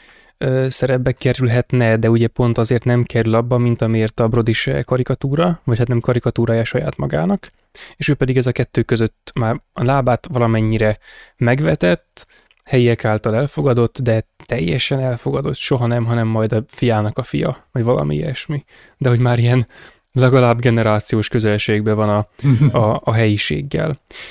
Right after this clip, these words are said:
Speaker 1: És még egy nagyon fontos motiváció a részéről, hogy egy-két dolgot mond csak arról, hogy, öm, hogy miért dobbantott, ö, New Yorkból,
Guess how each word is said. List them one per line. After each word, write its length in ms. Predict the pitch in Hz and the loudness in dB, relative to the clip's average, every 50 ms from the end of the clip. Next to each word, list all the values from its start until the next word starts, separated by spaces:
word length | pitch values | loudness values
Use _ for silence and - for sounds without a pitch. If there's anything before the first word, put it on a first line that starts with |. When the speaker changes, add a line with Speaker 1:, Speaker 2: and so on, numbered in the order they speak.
| - - _ _ _ _ _ _ | -20 -20 _ _ _ _ _ _
Speaker 1:
És 160 | 127 120 - | -6 -2 0
még 220 | 139 143 139 123 | 2 2 2 2
egy 80 | 120 - | 2 2
nagyon 220 | 127 127 120 117 | 2 2 2 2
fontos 320 | 117 - 123 117 - 120 - | 0 0 -2 0 -2 -2 0
motiváció 680 | 131 123 - - 113 120 113 113 110 - - 131 120 | 0 0 0 0 0 2 0 0 0 -2 0 0 0
a 80 | 110 110 | 2 2
részéről, 580 | 110 110 120 - - - 139 135 139 135 139 | 0 0 -2 -2 -2 0 0 0 0 0 0
hogy 200 | 131 131 127 - _ _ _ _ | 0 -2 -4 -6 _ _ _ _
egy-két 380 | - - 143 - - - 127 123 | -6 -6 -6 -4 -2 -2 0 0
dolgot 360 | 117 123 120 113 113 110 - | 2 2 2 2 2 0 0
mond 380 | - 117 113 113 110 110 - - | 0 0 2 2 2 0 -2 -4
csak 300 | - - 123 113 - - | -4 -2 -2 -2 0 0
arról, 440 | - 113 110 110 110 110 110 113 110 | 0 0 2 2 2 2 2 0 0
hogy, 260 | 110 - 110 107 110 | 0 -2 -2 0 2
öm, 380 | 110 110 110 110 110 113 110 - _ _ _ _ - - - - - - - - - - - - - - - - - _ _ _ _ | 2 2 2 2 2 0 -2 -4 _ _ _ _ -20 -20 -20 -20 -20 -20 -20 -20 -20 -20 -20 -20 -20 -20 -20 -20 -20 _ _ _ _
hogy 220 | _ - - 113 | _ -4 -2 2
miért 260 | 120 120 117 110 - - | 2 2 2 2 0 0
dobbantott, 720 | 127 120 110 110 110 113 107 110 - 120 107 - _ _ - | 0 0 0 2 2 2 0 0 0 -2 -4 -4 _ _ -2
ö, 140 | 123 113 107 | 0 0 2
New 140 | 107 113 | 2 4
Yorkból, 640 | 117 123 131 135 135 131 135 151 151 151 156 156 - | 4 4 2 2 0 -2 -2 0 0 2 2 0 -2